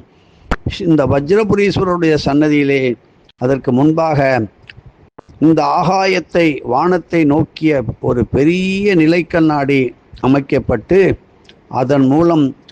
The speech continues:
சந்திரனின் ஒளிகள், அந்த ரேஸ், அந்த கிரணங்கள் அந்த கண்ணாடி மூலம் பெறப்பட்டு, அந்த ஒளியானது ஸ்ரீ வஜ்ரபுரீஸ்வரர் அனுக்கிரக ஆசி, அவருடைய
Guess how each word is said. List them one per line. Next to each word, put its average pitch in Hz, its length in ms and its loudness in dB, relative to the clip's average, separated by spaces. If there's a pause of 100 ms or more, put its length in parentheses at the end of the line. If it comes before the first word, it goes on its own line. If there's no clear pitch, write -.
(280)
சந்திரனின் 196 760 0 (100)
ஒளிகள், 156 440 2 (580)
அந்த 117 220 -4
ரேஸ், 165 360 0
அந்த 123 160 -2
கிரணங்கள் 151 500 2 (680)
அந்த 120 220 -2
கண்ணாடி 147 540 0
மூலம் 131 380 0 (560)
பெறப்பட்டு, 135 680 -2 (800)
அந்த 123 260 0
ஒளியானது 156 680 2 (500)
ஸ்ரீ - 340 -2
வஜ்ரபுரீஸ்வரர் 151 1080 0 (1000)
அனுக்கிரக 170 580 0 (560)
ஆசி, 160 400 2 (360)
அவருடைய 123 480 -2